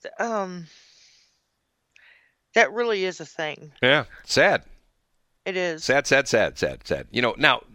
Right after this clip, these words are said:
Speaker 2: the crazy thing about this is that as we look in a review, rearview mirror, you know, once again, too many people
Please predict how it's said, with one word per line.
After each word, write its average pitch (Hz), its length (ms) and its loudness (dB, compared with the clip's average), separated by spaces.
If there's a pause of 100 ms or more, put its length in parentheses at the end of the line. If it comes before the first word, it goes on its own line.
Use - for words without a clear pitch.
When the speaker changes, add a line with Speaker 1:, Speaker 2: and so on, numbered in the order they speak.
(420)
Speaker 2:
the - 80 -4
crazy 247 440 -2
thing 113 200 -2
about 71 320 -8
this 67 220 -10
is 62 280 -14 (580)
that 120 340 2
as 117 240 2
we 120 220 -2
look 127 380 0
in 117 120 2
a 113 80 2
review, 104 320 -4
rearview 101 380 -4
mirror, 67 300 -6
you 107 100 -2
know, 110 100 2
once 113 280 -2
again, 107 340 0 (640)
too - 120 -2
many 185 220 2
people 113 580 -2